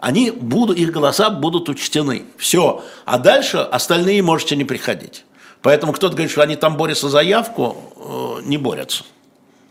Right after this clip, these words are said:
Вот не борются. Они борются за явку своих. Это разные вещи. Вот сколько у нас было вот из этого подъезда, сколько приходило,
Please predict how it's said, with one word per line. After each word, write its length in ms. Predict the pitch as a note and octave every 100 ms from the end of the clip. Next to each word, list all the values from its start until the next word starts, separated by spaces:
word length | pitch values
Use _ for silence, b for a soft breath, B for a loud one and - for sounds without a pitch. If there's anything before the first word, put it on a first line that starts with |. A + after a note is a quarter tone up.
| -
Вот 200 | F3+ F3
не 100 | F3+
борются. 600 | E3 C3+ G#2+ D2 - - - _ b b b
Они 200 | - C#3
борются 360 | D3+ F3+ E3+ C#3
за 100 | C3+
явку 400 | D3 F3 - C3+
своих. 720 | - C#3 C#3+ D#3 C#3 - - B B B
Это 220 | A#2 C#3+
разные 480 | D3 D#3 A#2 A#2 A#2+
вещи. 400 | B2+ G2+ - -
Вот 120 | A2 -
сколько 300 | - A3 A3
у 40 |
нас 220 | G3+ E3
было 240 | E3 F#3 F#3
вот 180 | E3 E3
из 120 | D3
этого 280 | F3 F3 E3
подъезда, 580 | E3 E3 E3+ E3+ D3+
сколько 340 | D3 - F#3 F#3
приходило, 800 | F#3+ F3+ F3+ F3 F3 E3 D#3+